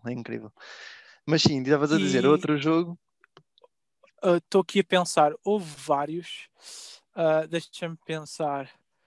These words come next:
Speaker 2: Ah,
Speaker 1: Houve algum do
Speaker 2: futebol
Speaker 1: Porto?
Speaker 2: americano pós-
Speaker 1: <laughs>
Speaker 2: Houve, ou, é assim, jogos do Porto, houve alguns do Porto.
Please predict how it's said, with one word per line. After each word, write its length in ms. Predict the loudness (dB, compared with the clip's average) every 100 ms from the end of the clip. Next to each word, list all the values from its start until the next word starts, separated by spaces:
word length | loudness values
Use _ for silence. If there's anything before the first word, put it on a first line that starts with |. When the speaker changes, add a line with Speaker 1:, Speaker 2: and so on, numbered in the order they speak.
| -20 -8
Speaker 2:
Ah, 80 | 0
Speaker 1:
Houve 120 | 4
algum 240 | 4 4 6
do 0 |
Speaker 2:
futebol 180 | 6 6
Speaker 1:
Porto? 80 |
Speaker 2:
americano 380 | 2 0 -4 -6 -4
pós- 220 | -4 -4 _ _ _ _ _
Speaker 1:
<laughs> 840 | -6 -4 -4 -2 -2 0 -2 -4 _ _ _
Speaker 2:
Houve, 260 | -2 2 0 -2 _ _ 0
ou, 100 | 2
é 60 | 2
assim, 280 | -4 -8 0
jogos 320 | 2 2 -2
do 80 | -6
Porto, 220 | -4 -4
houve 160 | 0 2
alguns 280 | 2 0 -12
do 80 | -10
Porto. 300 | -8 -8